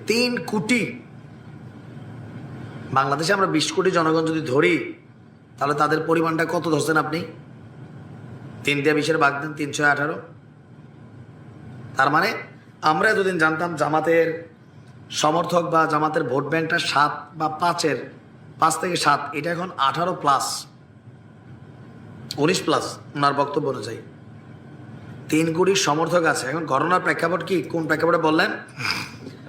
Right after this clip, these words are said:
যে আওয়ামী লীগ ক্ষমতায় আসার পর জামাতের শীর্ষ দশটা থেকে খুন করা হয়েছে,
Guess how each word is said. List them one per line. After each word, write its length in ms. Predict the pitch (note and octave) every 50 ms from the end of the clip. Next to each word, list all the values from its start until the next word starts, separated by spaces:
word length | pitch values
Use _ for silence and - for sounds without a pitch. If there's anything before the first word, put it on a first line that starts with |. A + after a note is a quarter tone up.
| - - -
যে 280 | C#3 D#3 D#3 D#3 D#3
আওয়ামী 220 | D#3 D3+ D#3+ F#3 -
লীগ 100 | - -
ক্ষমতায় 380 | - A3 G3 F#3+ F#3+ G3+ G3
আসার 200 | F#3+ F#3+ G3 F#3+
পর 320 | F3+ - F#3+ F3+ F3+ F3+ E3+ D#3+
জামাতের 340 | D#3+ D#3 D#3+ D#3+ D#3+ E3+
শীর্ষ 280 | D#3+ - - D#3 C#3+ E3+
দশটা 320 | E3 D3+ D#3 D3 D3+ -
থেকে 220 | D#3+ D#3 D#3 E3 D#3+
খুন 180 | D#3 D3+ D3+
করা 180 | D3+ E3 E3+ E3
হয়েছে, 560 | E3 E3 D#3+ D#3+ F3 G#3 A3 A3 - - -